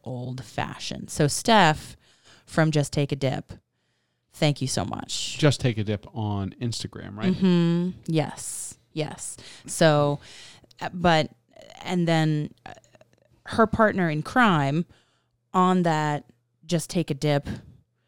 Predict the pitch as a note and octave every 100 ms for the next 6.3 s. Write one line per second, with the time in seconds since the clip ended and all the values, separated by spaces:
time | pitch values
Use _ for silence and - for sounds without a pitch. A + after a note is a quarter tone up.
0 | _ _ _ _ _ _ _ _ _ _
1 | _ _ _ _ - A#3 - D#3+ D3+ A#2+
2 | A#2 - - - _ _ _ _ _ _
3 | _ _ _ _ G3+ A3+ A#3+ - E3 D#3+
4 | D3+ - D#3 C3+ C3+ B2+ C3 - _ _
5 | D#3 D#3 C#3+ D#3+ D3 C3+ C3 C#3 C3+ C#3
6 | - E2+ -